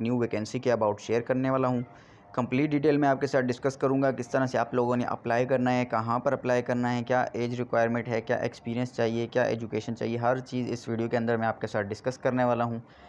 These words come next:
वीडियो स्टार्ट करने से पहले आप लोगों से रिक्वेस्ट है कि आप, अगर आप लोग मेरे चैनल पर न्यू हैं तो सब्सक्राइब ज़रूर करें, वीडियो पसंद आने की सूरत में लाइक ज़रूर करें। इसके अलावा आपका कोई भी क्वेश्चन हो तो आप लोग कमेंट बॉक्स में ज़रूर पूछें।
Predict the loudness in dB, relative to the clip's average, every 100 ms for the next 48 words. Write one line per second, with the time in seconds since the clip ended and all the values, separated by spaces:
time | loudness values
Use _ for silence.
0 | -20 -20 -20 -4 0 0 2 2 2 2
1 | 0 -2 -2 2 2 2 -2 0 -2 0
2 | 0 0 -2 0 0 2 0 0 -2 0
3 | 2 2 2 2 2 0 0 0 0 0
4 | 2 0 0 -4 -6 -6 -2 0 0 0
5 | -2 0 0 0 -2 -8 -20 -20 -4 2
6 | 2 2 0 2 2 0 -2 -4 -18 -20
7 | -4 -2 0 0 4 2 2 -2 -2 0
8 | -2 -2 -6 0 2 2 2 0 0 0
9 | 0 0 0 -2 0 0 2 2 2 -2
10 | -2 -2 0 -2 0 -4 -2 -4 -4 -8
11 | -8